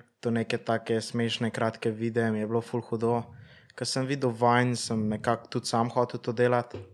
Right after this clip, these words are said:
da bi imel svoj Vine, ampak ne, sem bil še malo mlad, pa, pa itak Vine šel. A, pol, ke sem pa videl TikTok, pa kakšne videe folk dela, neke te zabavne, pa to,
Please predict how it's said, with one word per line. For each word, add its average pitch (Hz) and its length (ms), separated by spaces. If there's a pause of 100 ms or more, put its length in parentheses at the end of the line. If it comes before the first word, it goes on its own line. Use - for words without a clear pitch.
(480)
da 120 180
bi 110 100
imel 117 220
svoj 123 300
Vine, 117 460 (400)
ampak 110 360
ne, 113 160
sem 110 160
bil 117 120
še - 140
malo 123 200
mlad, 127 400
pa, 110 160
pa 117 200
itak 117 320
Vine 113 280
šel. 123 420 (640)
A, 107 260
pol, 131 160
ke 151 120
sem 139 180
pa 131 100
videl 131 280
TikTok, 139 680
pa 117 120
kakšne 117 380
videe 127 360
folk 120 300
dela, 120 260
neke 113 240
te 113 160
zabavne, 113 580
pa 104 140
to, 110 220